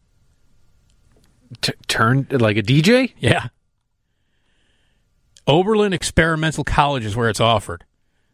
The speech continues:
Speaker 2: An intro course on becoming a D J you always knew you could be. Giant robot mask not included.
Speaker 1: <laughs> Oberlin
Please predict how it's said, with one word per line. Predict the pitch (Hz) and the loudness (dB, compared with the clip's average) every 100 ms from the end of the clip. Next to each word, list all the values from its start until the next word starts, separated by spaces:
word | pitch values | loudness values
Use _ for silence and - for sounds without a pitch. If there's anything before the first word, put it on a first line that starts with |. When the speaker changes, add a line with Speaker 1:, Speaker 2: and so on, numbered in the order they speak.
| _ - | _ 0
Speaker 2:
An | 143 | 0
intro | 175 - 180 | 0 0 -4
course | - 170 165 - | -2 0 0 -2
on | 147 | -2
becoming | 127 151 156 | 0 2 2
a | 127 | 0
D | 101 143 156 | 2 2 2
J | 123 127 | 0 2
you | 117 120 | 2 2
always | 131 139 | 2 2
knew | 117 139 | 2 2
you | 131 120 | 2 0
could | - 143 113 | 0 0 -2
be. | 90 - _ _ _ _ _ _ _ _ _ _ _ - | -8 -10 _ _ _ _ _ _ _ _ _ _ _ -2
Giant | 104 131 143 139 | 0 2 0 0
robot | 131 139 131 120 | 0 2 2 2
mask | 117 117 107 | 2 2 2
not | 113 110 110 | 2 2 2
included. | 98 - 117 92 82 - _ _ _ _ _ _ _ _ - | -2 0 0 0 -6 -14 _ _ _ _ _ _ _ _ -6
Speaker 1:
<laughs> | - - - - - - - - _ _ _ _ - - - - _ - | -6 -6 -16 -20 -20 -20 -20 -20 _ _ _ _ -20 -20 -20 -20 _ -2
Oberlin | 127 143 143 135 131 120 113 | 2 4 4 4 2 0 -4